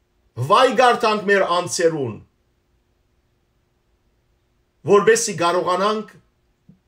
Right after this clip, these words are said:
դարձյալ Տիրոջ շնորհքին արժանալ։ Քրիստոս եկավ, իր արյունը թափեց, ներեց մեզ մեր մեղքերեն, բայց ճշմարտաբար մենք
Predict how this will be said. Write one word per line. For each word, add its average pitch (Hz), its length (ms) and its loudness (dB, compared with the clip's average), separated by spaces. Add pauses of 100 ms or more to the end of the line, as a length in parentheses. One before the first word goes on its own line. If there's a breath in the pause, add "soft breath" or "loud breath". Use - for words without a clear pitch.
(140)
դարձյալ 196 800 0 (520)
Տիրոջ 196 360 0
շնորհքին 180 560 -4
արժանալ։ 131 480 -6 (560 soft breath)
Քրիստոս 233 500 2
եկավ, 226 400 2
իր 226 240 4
արյունը 240 300 0
թափեց, 196 400 -2 (160)
ներեց 214 400 4
մեզ 208 300 0
մեր 190 180 -2
մեղքերեն, 147 560 0 (500 soft breath)
բայց 220 240 0
ճշմարտաբար 247 760 0
մենք 262 180 2